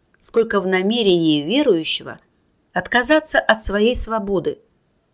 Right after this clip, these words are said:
и стать частью сообщества эгрегора.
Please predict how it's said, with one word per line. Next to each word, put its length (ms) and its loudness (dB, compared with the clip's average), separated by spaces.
и 100 -2
стать 380 2
частью 420 2
сообщества 640 -2
эгрегора. 640 -4